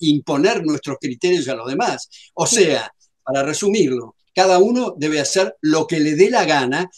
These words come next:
Speaker 1: y asume su responsabilidad, y la, el único justificativo para el uso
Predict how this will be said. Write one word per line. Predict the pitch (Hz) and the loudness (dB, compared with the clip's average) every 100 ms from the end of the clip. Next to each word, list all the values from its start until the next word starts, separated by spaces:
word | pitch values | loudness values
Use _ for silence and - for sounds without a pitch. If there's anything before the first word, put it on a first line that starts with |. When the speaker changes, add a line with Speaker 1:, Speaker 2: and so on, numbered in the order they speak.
| _ | _
Speaker 1:
y | 139 | -2
asume | 135 - 240 262 190 | -2 0 2 2 2
su | - 262 | -2 -4
responsabilidad, | 226 156 - 127 139 120 123 117 113 143 - - - | -4 -6 -4 -6 -4 -6 -6 -6 -10 -14 -20 -18 -6
y | 170 | -2
la, | 165 165 - - | 0 0 -2 -10
el | 143 143 | -2 2
único | 214 269 214 - 156 | 4 4 2 -2 -4
justificativo | 131 156 - 151 147 127 135 - 196 135 123 | -2 -4 -4 -4 -4 -4 -4 -4 -2 0 -2
para | 131 113 | -4 -6
el | 135 | -4
uso | 196 - - | -4 -4 -4